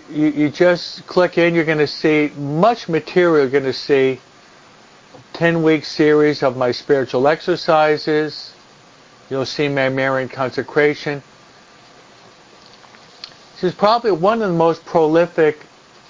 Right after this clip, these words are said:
websites out there, in which you've got thousands and thousands of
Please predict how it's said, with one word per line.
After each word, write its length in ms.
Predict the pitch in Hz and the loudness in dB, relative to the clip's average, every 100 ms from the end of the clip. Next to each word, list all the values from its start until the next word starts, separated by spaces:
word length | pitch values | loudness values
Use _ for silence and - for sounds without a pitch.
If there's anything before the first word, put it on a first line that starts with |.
| - | -6
websites 760 | 139 165 165 - 160 131 131 - | 0 0 0 -2 0 0 0 -2
out 300 | 151 147 127 | 0 0 0
there, 240 | 127 101 - - - - _ - | -4 -4 -8 -20 -20 -20 _ -16
in 100 | 135 | -4
which 200 | 139 135 | -2 0
you've 80 | 147 | 0
got 200 | 147 - | 0 0
thousands 840 | - 180 190 196 175 156 131 120 | 0 2 2 0 -4 -8 -10 -12
and 120 | 131 | -14
thousands 840 | 117 147 151 160 151 135 120 - - - - - - - - - - - - | -2 0 2 0 -4 -10 -10 -14 -20 -20 -20 -20 -20 -20 -20 -20 -20 -20 -4
of 360 | 131 131 127 | 0 2 0